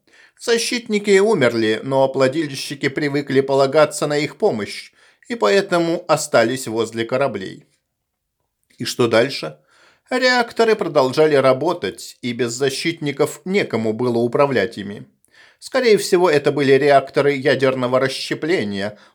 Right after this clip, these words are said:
учитывая общий уровень технологии. Возможно, они взорвались, а возможно и нет. Но радиация вызвала мутации, которые привели к возникновению всевозможных видов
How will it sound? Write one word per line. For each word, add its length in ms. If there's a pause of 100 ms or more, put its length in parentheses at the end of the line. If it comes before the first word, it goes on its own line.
учитывая 540
общий 560
уровень 380
технологии. 840 (360)
Возможно, 800
они 300
взорвались, 1080
а 120
возможно 560
и 180
нет. 380 (400)
Но 180
радиация 680
вызвала 420
мутации, 880
которые 440
привели 320
к 100
возникновению 920 (180)
всевозможных 1200
видов 480